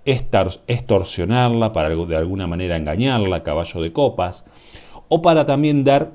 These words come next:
rienda suelta a sus vicios como, como excusa.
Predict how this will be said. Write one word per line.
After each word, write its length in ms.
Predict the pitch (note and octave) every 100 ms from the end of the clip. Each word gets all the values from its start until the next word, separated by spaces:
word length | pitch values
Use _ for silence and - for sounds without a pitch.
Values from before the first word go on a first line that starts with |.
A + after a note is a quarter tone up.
| -
rienda 600 | C3+ C#3+ C#3+ C#3 C3 A#2+
suelta 600 | - A2 A2+ A2+ A#2+ A#2+
a 200 | A2+ F#2+
sus 240 | A2 F2+
vicios 840 | G#2 C#3 A#2 - - E2+ F2 - _ _ _ _ -
como, 460 | D#3+ D3 C#3 -
como 200 | - F#3
excusa. 680 | - - G#2 F2+ - D2+ C2+